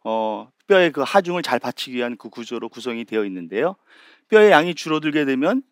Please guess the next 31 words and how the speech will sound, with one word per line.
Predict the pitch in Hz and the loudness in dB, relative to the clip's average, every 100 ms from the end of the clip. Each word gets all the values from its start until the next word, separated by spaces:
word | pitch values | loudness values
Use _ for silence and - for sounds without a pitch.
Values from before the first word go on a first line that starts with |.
| _ | _
그 | - 135 | -4 -4
그물 | - 156 175 | -2 -2 -2
구조가 | 156 143 123 156 | -4 -2 4 4
하나씩 | 208 196 202 - 190 - _ | 2 -2 -4 -4 -8 -10 _
둘씩 | 131 117 170 170 | -8 -4 -6 -4
끊어지게 | 254 247 196 160 | 0 2 2 -2
됩니다. | 120 92 87 - _ _ | -2 -4 -10 -18 _ _
따라서 | - 185 190 | 4 4 4
구멍이 | - 165 165 180 208 | 0 -2 0 0 -4
합쳐지기 | - - 226 208 196 | -6 0 0 2 0
때문에 | 180 170 156 170 262 - _ _ - | 0 0 0 0 0 -4 _ _ -4
점점 | 139 151 165 | -2 0 -2
커지는 | - 196 196 190 | -2 -4 -2 -2
현상이 | 170 151 147 | -2 -2 -2
생기게 | 139 147 139 139 | -2 -4 -2 -2
되고 | 120 117 160 214 - _ _ _ - | -2 0 2 0 -2 _ _ _ 0
뼈를 | 190 170 | 2 2
들여다보면 | 151 151 147 135 131 175 214 | 4 4 4 4 2 -2 -4
구멍이 | 139 131 139 | -2 -2 -2
커지는 | - 196 202 | -4 -4 -4
것 | 170 | -2
같은 | 135 - 131 127 | -4 -4 -6 -6
현상이 | 127 147 135 123 | -6 -6 -6 -6
생기는 | 147 143 117 | -4 -4 -4
거죠. | 101 120 185 | -8 -8 -8
그래서 | 123 104 170 233 _ _ _ - | -8 -2 -2 -2 _ _ _ -6
골다공증이다라고 | 135 139 139 131 113 123 107 113 98 98 104 | 2 4 4 2 -6 -8 -2 0 0 -2 -8
이제 | 107 | -10
표현을 | 156 143 120 | -6 -6 -6
하게 | 156 156 | -8 -8
됩니다. | 117 92 90 80 | -8 -10 -12 -20